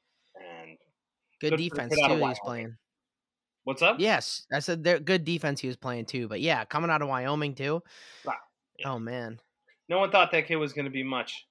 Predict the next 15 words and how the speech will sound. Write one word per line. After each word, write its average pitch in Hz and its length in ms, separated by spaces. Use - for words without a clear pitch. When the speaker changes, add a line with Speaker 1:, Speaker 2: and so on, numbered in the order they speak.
Speaker 1:
That, 139 160
hey, 135 220
Speaker 2:
Mm-mm. - 140
Speaker 1:
that's 131 200
a, 127 100
that's 127 220
a 117 60
Tom 113 340
Brady 107 360
loyalist 101 600
right 92 200
there, 87 240
by 87 140
the 87 100
way. 82 120